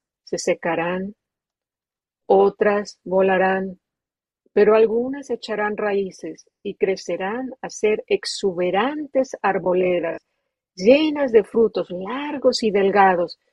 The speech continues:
que se semejan a una mano aplaudiendo. Tal entusiasmo, mientras que revolotean de un lado al otro, y aunque no se escucha nada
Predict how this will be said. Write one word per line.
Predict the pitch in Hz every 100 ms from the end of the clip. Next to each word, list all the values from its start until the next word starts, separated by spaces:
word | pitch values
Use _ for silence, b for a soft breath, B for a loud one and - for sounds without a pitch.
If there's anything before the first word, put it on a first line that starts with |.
| _ _ _
que | 208
se | 196 196
semejan | 208 175 175 226 - 226 214 202 _ _
a | 185 196
una | 226 262 262
mano | 190 175 196
aplaudiendo. | 196 190 170 165 170 170 160 147 - _ _ _ _ _ _ _ _ _
Tal | 226 220 269 285
entusiasmo, | 240 214 190 196 175 170 165 151 - _ _ _ _ -
mientras | 214 254 269 269
que | 262
revolotean | 214 202 196 185 - 226 247 240 214
de |
un | 208 208
lado | 214 233 220
al | 208 202
otro, | 208 202 - 160 _ _ _ _ _ _ -
y | 202
aunque | 202 226 208
no | 208 220 247 285
se | -
escucha | 302 - 254 254 277
nada | 262 214 170 160 156